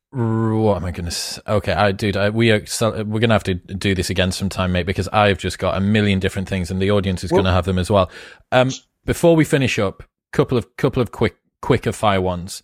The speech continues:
Speaker 1: What does "tranquilize yourself with the trivial" mean?
Speaker 2: I love that. So that's a Kierkegaard phrase that Heidegger also picks up on. A-, and, uh, his point is that the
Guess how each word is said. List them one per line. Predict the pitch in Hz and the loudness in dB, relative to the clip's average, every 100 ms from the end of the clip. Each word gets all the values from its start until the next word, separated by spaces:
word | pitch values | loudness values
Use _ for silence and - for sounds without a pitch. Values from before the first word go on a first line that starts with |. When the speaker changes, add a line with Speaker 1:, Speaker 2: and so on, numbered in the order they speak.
| _ _ _ _ _ _ _ _ | _ _ _ _ _ _ _ _
Speaker 1:
What | 127 160 - - | 2 2 2 0
does | 160 143 117 - - | 4 4 0 -8 -12
"tranquilize | - 135 120 - 113 110 101 | -4 -2 0 2 2 2 2
yourself | 107 - 110 - | -4 -2 -2 -2
with | - | -8
the | |
trivial" | - - 95 92 92 | -6 -4 -2 -2 -2
mean? | 98 92 101 _ _ _ _ _ _ _ _ - | -4 -4 -8 _ _ _ _ _ _ _ _ 0
Speaker 2:
I | 139 | 4
love | 135 127 | 4 4
that. | 113 104 | 0 -4
So | 110 | -8
that's | 104 139 160 | -8 -6 -8
a | |
Kierkegaard | - - 190 196 196 135 117 110 87 | -12 -6 -4 -4 -4 -2 0 0 -2
phrase | - 110 101 107 107 - | -4 0 2 2 -2 -2
that | 110 107 - | 2 2 2
Heidegger | - 147 139 107 98 98 - | 2 4 4 0 -4 -6 -6
also | 98 107 - 104 | -6 -4 -2 -4
picks | - 110 - 104 | -2 -6 -4 -2
up | 95 - | -2 -2
on. | 85 71 - _ _ _ _ _ | -6 -6 -14 _ _ _ _ _
A-, | 131 127 | 0 2
and, | 135 123 110 - _ _ _ _ - | 0 0 -4 -14 _ _ _ _ -2
uh, | 117 - | -2 -2
his | 120 147 - | 0 0 -2
point | - 185 175 170 123 | -8 -6 -2 -2 0
is | 117 107 - | -2 -2 -2
that | 110 107 110 101 - _ _ _ _ _ | 2 4 4 2 -4 _ _ _ _ _
the | - 107 | -4 -4